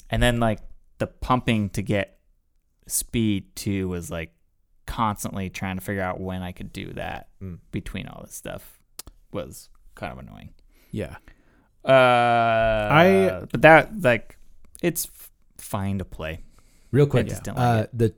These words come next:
Speaker 2: the twin stick thing.
Speaker 1: Yeah.
Speaker 2: You're not a big sports guy
Speaker 1: Yep.
Speaker 2: in, in video games.
Speaker 1: Mm-hmm.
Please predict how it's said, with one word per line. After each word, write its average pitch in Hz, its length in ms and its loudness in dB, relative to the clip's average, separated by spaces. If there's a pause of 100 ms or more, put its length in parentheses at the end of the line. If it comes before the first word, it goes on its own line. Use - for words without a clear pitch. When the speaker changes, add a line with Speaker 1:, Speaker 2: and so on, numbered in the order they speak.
(100)
Speaker 2:
the 123 120 0
twin 120 300 4
stick 87 280 -4
thing. 80 300 -8 (360)
Speaker 1:
Yeah. 85 240 -4 (340)
Speaker 2:
You're 131 240 2
not 156 200 4
a - 20 -2
big 107 220 0
sports 92 360 -4
guy 64 320 -8 (400)
Speaker 1:
Yep. 101 240 -4
Speaker 2:
in, 107 240 2
in 104 240 -4
video 92 320 0
games. 76 340 -10
Speaker 1:
Mm-hmm. 95 220 -4